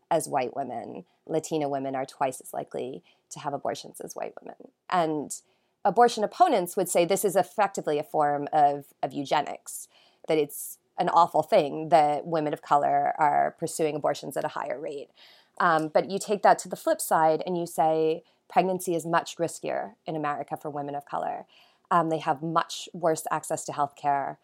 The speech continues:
are more likely to be on Medicaid, are more likely to ha-, be misdiagnosed or to have their pain ignored by healthcare providers. And they're also much more likely to be poor, right, and unable to,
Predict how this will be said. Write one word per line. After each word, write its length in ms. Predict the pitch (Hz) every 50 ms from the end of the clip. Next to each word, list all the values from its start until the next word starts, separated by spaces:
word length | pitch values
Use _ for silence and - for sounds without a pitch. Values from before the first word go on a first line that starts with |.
| _ _ _ _ _ _ _
are 80 | 185 180
more 240 | 175 170 170 165 165
likely 380 | 160 156 151 147 - 170 156
to 120 | 147 - 160
be 140 | 147 151 143
on 160 | 139 139 151
Medicaid, 680 | 151 151 151 151 - 151 147 143 143 139 139 139 135 - _ _ _ _ _ -
are 100 | 180 170
more 240 | 165 160 165 165 160
likely 420 | 160 151 147 151 - - 156 143
to 100 | - -
ha-, 220 | 151 - - - - _
be 160 | _ 175 156 147
misdiagnosed 920 | 151 151 160 - - - 151 143 143 151 156 151 147 147 147 147 - - -
or 80 | - 160
to 60 | 156
have 200 | 143 143 143 135
their 100 | 147 143
pain 300 | 139 - - 160 147 143
ignored 500 | 139 143 143 139 143 139 135 139 135 - _ _ _ _ _ _ _ _
by 140 | - 143 143
healthcare 440 | - - 147 - _ - 151 139 135
providers. 720 | - - _ 151 143 143 165 165 147 64 - - - - _ - - _ _ _ - -
And 160 | 208 220 220
they're 160 | 208 202 -
also 220 | 240 233 - 208
much 240 | 185 175 113 - -
more 100 | 180 160
likely 240 | 143 147 143 - 147
to 80 | 143 139
be 140 | - 135 -
poor, 380 | - - 190 - - - - _ _
right, 180 | - 160 143 147
and 120 | 151 160
unable 420 | 160 - 160 160 151 151 - 143
to, 400 | 147 - - 151 151 135 127 120